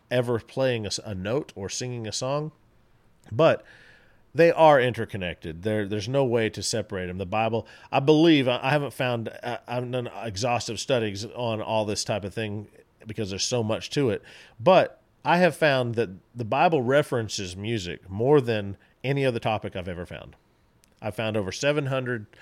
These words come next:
references to music in the Bible. And so it's very, very important. God has given music for a very real and useful purpose in his body. And often, and then obviously playing an instrument.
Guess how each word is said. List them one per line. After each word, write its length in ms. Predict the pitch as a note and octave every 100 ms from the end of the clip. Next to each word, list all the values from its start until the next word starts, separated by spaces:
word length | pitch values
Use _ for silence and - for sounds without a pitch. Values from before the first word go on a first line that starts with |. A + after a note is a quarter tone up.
| - _
references 760 | - B2+ B2+ C3 A#2+ - G#2+ -
to 180 | - A2
music 640 | G2+ A2 G2+ E2 C#2 -
in 140 | G2+ F#2
the 60 |
Bible. 420 | F2 E2+ D2 A1 - _ _ _ _ _ _ _ _ _ _ _ - - - -
And 400 | - A#2+ A2 G#2 - _ _ _ _ _
so 280 | - D3+ B2+
it's 200 | D3 D3+
very, 280 | C3+ F3+ F3
very 440 | C#3 C3+ B2 A#2+ -
important. 520 | A#2+ - A2+ F#2+ F#2+
God 180 | A2+ G#2+
has 120 | F#2+
given 500 | G2+ C#3 A2 G#2 G2+
music 440 | G#2 F#2+ F#2+ -
for 480 | - A#2 A2+ G#2+ G#2
a 80 | G2
very 280 | F#2+ A2 G#2
real 420 | F#2+ A2+ A2 G#2
and 440 | G2+ G2+ G2+ G#2+ G2+
useful 500 | C#3+ C3+ - A#2 G2+
purpose 480 | - A#2 F#2 F2
in 160 | E2+ G2+
his 140 | F#2+
body. 340 | E2+ F#2+ E2+ D#2 _ _ - - - -
And 140 | A2 A2
often, 400 | A2 A2 B2 - - -
and 180 | A#2
then 220 | A#2 A#2+ A2
obviously 400 | F2 B2 A#2 B2+
playing 380 | - B2+ D3+ E3
an 60 |
instrument. 420 | F#3 G#3+ C#3 E2+